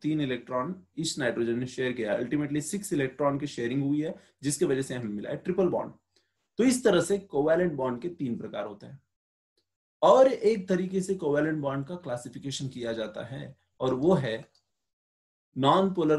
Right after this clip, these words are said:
covalent bond and polar covalent bonds। Based on polarity, this covalent bond is classified into two major types, that is non-polar covalent bond and polar covalent bond। तो non-polar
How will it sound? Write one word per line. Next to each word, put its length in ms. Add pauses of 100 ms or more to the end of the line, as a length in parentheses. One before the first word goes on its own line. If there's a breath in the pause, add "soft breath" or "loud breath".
(100)
covalent 400
bond 360 (280)
and 200
polar 240 (140)
covalent 320
bonds। 220 (120)
Based 320
on 320
polarity, 480 (580)
this 200 (100)
covalent 420
bond 240
is 140
classified 580 (320)
into 220 (100)
two 200
major 400
types, 360 (140)
that 200
is 140 (420)
non-polar 500
covalent 380
bond 220 (240)
and 180
polar 280 (100)
covalent 400
bond। 160 (760)
तो 80 (320)
non-polar 440